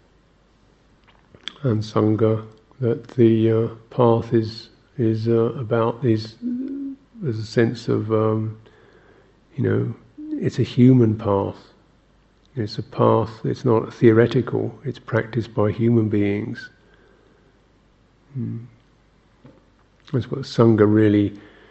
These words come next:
typifies, because it's not about one person,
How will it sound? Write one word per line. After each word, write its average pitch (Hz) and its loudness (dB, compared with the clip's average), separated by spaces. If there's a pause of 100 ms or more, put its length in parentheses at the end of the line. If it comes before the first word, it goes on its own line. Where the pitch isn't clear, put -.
(520)
typifies, 101 0 (120)
because - -8
it's 120 -16
not 107 2
about 101 2
one 123 4
person, 101 -6